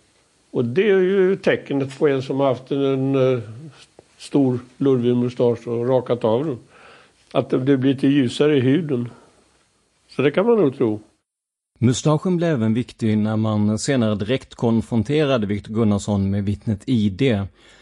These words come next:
Speaker 2: Ni minns han som stod med sin bil på Döbelnsgatan och sa sig träffat en person som såg ut som Gunnarsson.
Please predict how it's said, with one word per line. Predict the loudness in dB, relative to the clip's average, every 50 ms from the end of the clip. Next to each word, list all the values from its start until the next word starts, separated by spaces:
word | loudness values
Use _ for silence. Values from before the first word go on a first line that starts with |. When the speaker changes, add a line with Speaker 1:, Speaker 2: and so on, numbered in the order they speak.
| _ _
Speaker 2:
Ni | 0 0
minns | 2 2 2 2 0 0 0 0
han | 0 0 0
som | 0 -2
stod | 0 0 2 2
med | 2 2 2 2
sin | 0 0 0
bil | 2 2 2 2 0 -2 -4
på | -4 -2 0 2 2 0
Döbelnsgatan | 0 0 0 0 0 2 2 2 0 0 -2 -2 0 0 0 0 0 0 -2 0 0
och | -2 -4
sa | -4 -4 -4 -4
sig | -4 -6 -8
träffat | -8 -6 -6 -6 -6 -6 -4 -2 -2 -2 0 0
en | 0 0
person | 0 0 0 0 -2 -2 -2 -4
som | -4 -2 -2 -2
såg | -4 -4 -2 0
ut | 0 0 0
som | 2 2 4
Gunnarsson. | 4 4 2 0 -2 -4 -8 -8 -8 -10